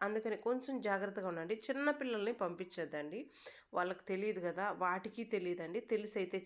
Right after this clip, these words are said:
చేయవు, వాటికి కూడా తెలియదు కదా, అలా ఉంటుందన్నమాట. జపాలి అయితే చాలా, చాలా,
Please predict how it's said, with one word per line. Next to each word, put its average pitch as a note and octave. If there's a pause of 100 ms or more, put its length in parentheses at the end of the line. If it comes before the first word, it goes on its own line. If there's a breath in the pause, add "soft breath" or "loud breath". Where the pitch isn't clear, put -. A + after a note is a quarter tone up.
చేయవు, E3
వాటికి E3+
కూడా F3+
తెలియదు D#3+
కదా, A3 (480 loud breath)
అలా E3+
ఉంటుందన్నమాట. E3
జపాలి F#3+
అయితే F3 (360)
చాలా, G#3+ (100)
చాలా, F#3+